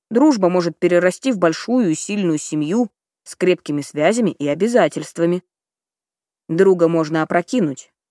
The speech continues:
а вот родственника уже нет. Все наши камушки, кирпичики, домики могут унаследовать наши внуки и правнуки.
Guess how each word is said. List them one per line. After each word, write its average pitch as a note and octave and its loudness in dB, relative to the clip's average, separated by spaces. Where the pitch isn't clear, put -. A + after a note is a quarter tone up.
а F3 0
вот F3+ 2
родственника E3+ -2
уже A3+ 0
нет. D#3 0
Все G#3+ 0
наши F3 -4
камушки, E3+ -2
кирпичики, E3+ -4
домики E3 0
могут F#3 2
унаследовать F3+ 0
наши F#3+ -2
внуки G3 0
и - -6
правнуки. E3 -2